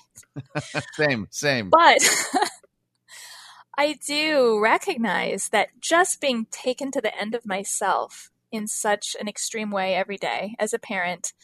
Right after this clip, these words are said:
Speaker 2: and now during the season, a parent who's working from home, um, while parenting always, um, being taken to the end of ourselves is what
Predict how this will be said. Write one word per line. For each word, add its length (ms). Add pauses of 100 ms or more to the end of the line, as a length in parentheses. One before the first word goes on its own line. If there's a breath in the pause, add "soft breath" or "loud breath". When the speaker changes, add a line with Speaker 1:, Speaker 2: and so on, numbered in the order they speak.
(300 soft breath)
Speaker 2:
and 200
now 200
during 220
the 80
season, 400
a 60
parent 400
who's 160
working 400
from 220
home, 480 (640 soft breath)
um, 300
while 260
parenting 840
always, 720 (100)
um, 460 (1500)
being 240
taken 300
to 80
the 200
end 140
of 60
ourselves 520
is 220
what 240